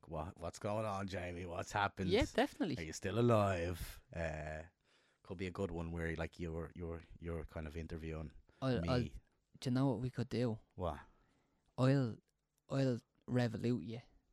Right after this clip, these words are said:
Speaker 2: some
Speaker 1: <gasps>
Speaker 2: money, and you can put the bets on for me, and it'd be like a virtual betting.
Speaker 1: Okay, yeah, let's do that. And we
Speaker 2: That'd
Speaker 1: c-,
Speaker 2: be cool.
Speaker 1: yeah, and we, we might be only able to do it with audio. I can do it sneakily,
Speaker 2: Oh.
Speaker 1: where I'll,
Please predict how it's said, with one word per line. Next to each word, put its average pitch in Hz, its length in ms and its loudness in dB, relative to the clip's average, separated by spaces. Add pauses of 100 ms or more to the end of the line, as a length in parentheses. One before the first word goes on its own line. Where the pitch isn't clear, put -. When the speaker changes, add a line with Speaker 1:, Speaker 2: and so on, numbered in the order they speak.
(640)
Speaker 2:
some 117 140 4
Speaker 1:
<gasps> 113 80 4
Speaker 2:
money, 117 360 6 (100)
and 113 160 2
you 117 120 2
can 113 160 -4
put - 200 -6
the 117 80 -8
bets - 280 -4
on 117 180 0
for 117 100 -6
me, 110 140 0
and - 140 -2
it'd 104 80 -2
be 104 80 -2
like 113 180 0
a 117 60 4
virtual 113 440 0
betting. 123 340 -2 (380)
Speaker 1:
Okay, 98 440 -4
yeah, 98 120 -2
let's - 240 -6
do 98 180 -2
that. 98 220 -4 (600)
And 101 60 0
we 110 60 4
Speaker 2:
That'd 131 180 0
Speaker 1:
c-, 143 60 -2
Speaker 2:
be 123 40 -4
cool. 113 300 -6
Speaker 1:
yeah, 104 280 0
and 92 80 -6
we, 101 120 -4 (160)
we 101 120 -4
might 110 200 0
be 120 100 0
only 110 160 0
able 101 140 0
to - 80 -12
do 95 120 -2
it 76 40 -4
with 87 140 -2
audio. 98 380 0
I 95 40 -2
can 90 120 -6
do 92 120 -2
it 90 60 -4
sneakily, 101 540 -4 (440)
Speaker 2:
Oh. 110 80 -4
Speaker 1:
where 85 340 0
I'll, 90 180 0